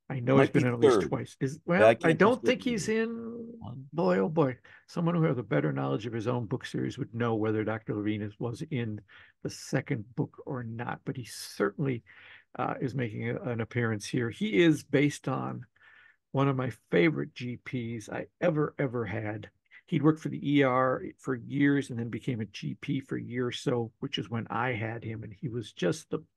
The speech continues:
Speaker 1: best doctor. And I called to make an appointment, uh, one day, and they said, "Ah, he's not here any longer." He went back to the E R 'cause it was just too boring here.
Speaker 2: Oh, I, I,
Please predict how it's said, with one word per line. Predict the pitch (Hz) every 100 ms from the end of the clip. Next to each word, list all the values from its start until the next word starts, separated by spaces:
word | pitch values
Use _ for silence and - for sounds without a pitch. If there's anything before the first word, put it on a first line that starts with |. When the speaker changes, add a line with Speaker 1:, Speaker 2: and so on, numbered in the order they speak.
| -
Speaker 1:
best | 156 - - -
doctor. | 127 127 - 139 127 -
And | 135 113 113 110 110 _
I | -
called | - - 127
to | 135
make | 127 131
an |
appointment, | 120 - 147 160 131 - _ - - - - -
uh, | 160 127
one | 123 131 123
day, | 120
and | 117 113
they | 113
said, | - 120 -
"Ah, | 185 - -
he's | - 190 135 143
not | 120 110
here | 120
any | 117
longer." | 113 113 110
He | 110
went | 113 110
back | 131 120
to | -
the | 147 -
E | -
R | 123 160
'cause | - -
it |
was | -
just | - - -
too |
boring | - 170 135 120
here. | 151 - 151 _
Speaker 2:
Oh, | - 143 - _ _ _ _
I, | - 120
I, | 127